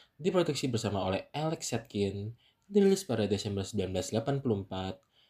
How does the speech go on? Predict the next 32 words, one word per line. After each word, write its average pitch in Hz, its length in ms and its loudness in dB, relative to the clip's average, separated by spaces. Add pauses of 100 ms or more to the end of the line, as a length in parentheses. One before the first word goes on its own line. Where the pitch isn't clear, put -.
(120)
dan 143 240 0
pada 123 240 2
sembilan 98 160 0
belas 98 240 2
delapan 127 320 4
puluh 139 240 8
lima 101 320 0 (400)
memberi 185 320 0
mereka 131 320 2
lagu 107 160 0
hit 143 320 -2
nomor 131 240 2
satu, 113 240 2
yaitu 101 240 4 (160)
I 170 80 2
Want 165 160 -2
to 139 80 4
Know 123 80 4
What 107 240 4
Love 98 160 0
Is, - 480 -6 (240)
yaitu 92 240 0
balada 98 400 4
yang 110 160 6
didukung 101 320 0
oleh 95 160 -2
Jennifer 92 400 -4
Holliday 117 640 4 (320)
dan 90 160 -8
New 123 160 2
Jersey 120 320 0
Mass 107 240 4